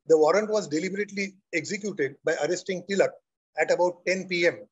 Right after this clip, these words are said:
to prevent Tilak from applying for the bail on the same day. On twenty-eighth of July eighteen ninety-seven, barristers Russell, Deshpande, and Vakils Khare and Bodas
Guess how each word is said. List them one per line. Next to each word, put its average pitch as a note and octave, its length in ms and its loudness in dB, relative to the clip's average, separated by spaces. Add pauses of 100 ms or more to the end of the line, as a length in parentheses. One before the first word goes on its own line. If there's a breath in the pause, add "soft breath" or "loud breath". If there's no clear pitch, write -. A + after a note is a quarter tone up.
(360)
to E3 60 -6
prevent F#3 400 -2
Tilak F3+ 280 0
from D#3+ 240 -2 (100)
applying D#3+ 480 -2
for D3+ 120 -4
the C#3+ 80 -2
bail D3+ 300 0 (300)
on D3 80 -6
the D3+ 80 0
same D#3+ 220 -4
day. D3+ 180 -4 (200)
On E3+ 320 0
twenty-eighth G#3+ 540 0
of G#3+ 140 2
July G3 300 4
eighteen F#3 280 2
ninety-seven, E3 640 0 (140)
barristers F#3 640 0 (300)
Russell, G3+ 460 0 (260)
Deshpande, D3+ 640 0 (400)
and D#3+ 160 0
Vakils F#3+ 460 0
Khare F3+ 380 2
and F3 160 -2
Bodas C#3+ 460 0